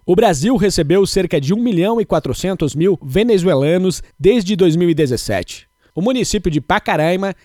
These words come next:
é a principal porta de entrada dos migrantes. Esse fluxo contínuo acabou sobrecarregando os serviços públicos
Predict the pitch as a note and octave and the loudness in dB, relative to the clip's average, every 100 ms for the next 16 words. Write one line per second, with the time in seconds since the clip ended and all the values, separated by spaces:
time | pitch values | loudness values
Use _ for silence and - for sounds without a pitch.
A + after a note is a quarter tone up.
0 | _ _ - F#3 A3 G#3+ F#3 D3 - G3+ | _ _ -4 0 0 0 -4 -4 2 2
1 | G3+ F3+ G3+ F#3+ D3 B2+ - D3+ E3+ F3+ | 2 2 2 2 -2 -4 -4 -2 0 2
2 | E3 D#3 D#3 A#2+ A#2 F#2 - - - _ | 2 0 0 -2 -4 -6 -12 -16 -18 _
3 | _ _ G#3 A3+ F#3+ G3+ A#3+ - D#3+ D3 | _ _ -2 0 0 2 0 -2 -2 -4
4 | - F#3 G3+ F#3 D3 B2 D#3 F#3 - G3+ | -2 -4 -2 -2 -2 -2 0 0 0 0
5 | A3 G#3 F3+ D#3+ F3+ A#3 F3 C#3 A#2 C3+ | 0 0 -2 -2 -2 -2 -4 -4 -4 -4
6 | G#3+ - F3+ G3+ G3 G3 - | -4 -2 0 2 0 -6 -8